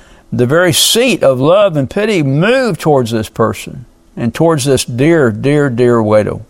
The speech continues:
That, that was her, her son was her livelihood. Amen. And notice that all the people, after this, this great miracle,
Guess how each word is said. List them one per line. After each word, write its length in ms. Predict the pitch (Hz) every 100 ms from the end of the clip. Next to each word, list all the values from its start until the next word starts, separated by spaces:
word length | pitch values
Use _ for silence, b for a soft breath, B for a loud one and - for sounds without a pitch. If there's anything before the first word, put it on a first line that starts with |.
| _ _
That, 200 | 117 - - b b b b b b _ _ _ _ -
that 220 | 120 147 160
was 160 | 131
her, 260 | 160 156 -
her 160 | 147 165
son 320 | - 202 165
was 140 | 143
her 160 | 151 156
livelihood. 680 | 170 170 117 107 95 90 101 - _ -
Amen. 380 | 117 113 104 - - _ _ _ b b b b b b b b b b b _ _ -
And 160 | 170 185
notice 380 | 277 269 214
that 280 | 214 190 170 -
all 300 | 226 285 294
the 100 | 254
people, 400 | 240 220 165 170
after 340 | 233 240 247
this, 300 | 233 233 -
this 420 | - 156 185 -
great 420 | 156 131 175 240 -
miracle, 720 | 190 165 139 139 131 -